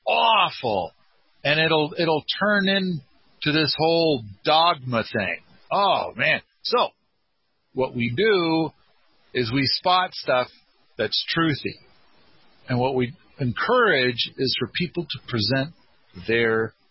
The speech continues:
position. Now, <clears throat> and I think another great thing is, is that what he's, what basically Mollison's advocating is not only to present a position instead of the truth, but he's also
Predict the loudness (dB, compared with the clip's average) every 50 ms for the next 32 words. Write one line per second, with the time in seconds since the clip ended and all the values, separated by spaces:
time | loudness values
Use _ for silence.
0 | _ _ _ _ _ _ _ -6 -4 -4 -2 -2 -2 0 0 0 0 0 -2 -4
1 | -6 -10 -16 -20 -20 -20 -20 -20 -18 -14 -14 -12 -14 -14 -16 -16 -8 -2 0 2
2 | 2 2 -2 _ _ _ -8 -4 -4 -2 -2 -4 -6 _ _ _ _ _ _ _
3 | _ _ _ _ _ _ _ _ _ -20 -8 -2 0 0 2 2 0 -2 -2 0
4 | 0 0 0 0 2 2 0 0 2 0 -2 0 0 0 0 0 0 0 0 -2
5 | 0 0 0 0 0 0 0 0 0 -2 -4 -6 -6 -6 -8 -6 -2 -2 0 0
6 | -2 -2 -2 -4 -2 0 0 0 2 2 0 0 -2 -4 -4 -2 0 0 0 0
7 | 0 -2 -4 -2 -2 0 0 0 -2 -2 0 0 0 0 2 0 0 0 0 0
8 | -2 -2 -4 _ -14 -20 -20 -20 -20 -20 -16 -10 -6 -6 -6 -4 -4 -4 -2 -2
9 | 0 -2 -2 -4 _ _ _ _ _ _ -4 -2 -2 -4 -4 -4 -6 -4 -2 0
10 | 0 0 0 0 -2 -2 -2 -2 -2 -2 -4 -4 -2 -2 -2 -2 -2 -6 -16 _
11 | _ -10 -4 -2 0 0 0 -2 -4 -4 -2 -2 -2 -4 -6 _ _ _ _ _
12 | _ -4 -2 -2 0 0 0 2 2 2 0 0 0